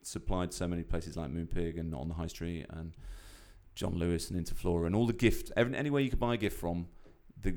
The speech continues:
the alcohol that you could buy it from, um, came from us. And then I got one of those lovely, um,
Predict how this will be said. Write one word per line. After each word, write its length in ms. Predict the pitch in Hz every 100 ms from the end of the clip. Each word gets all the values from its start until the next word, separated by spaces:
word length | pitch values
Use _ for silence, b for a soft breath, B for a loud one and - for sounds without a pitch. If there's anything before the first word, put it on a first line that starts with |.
| -
the 140 | 101
alcohol 500 | 78 101 98 92 87 90
that 80 |
you 120 | 82 80
could 180 | 85
buy 200 | - 85 76
it 100 | -
from, 340 | - 78 78 - - - - _ -
um, 460 | 85 82 85 80 76
came 140 | - 80
from 120 | -
us. 120 | - - - - - - - - - - - - -
And 120 | 82
then 100 | 82
I 80 | 80
got 200 | 80 -
one 120 | 82
of 60 | 78
those 140 | 78
lovely, 440 | 90 82 82 78 73
um, 360 | 82 80 80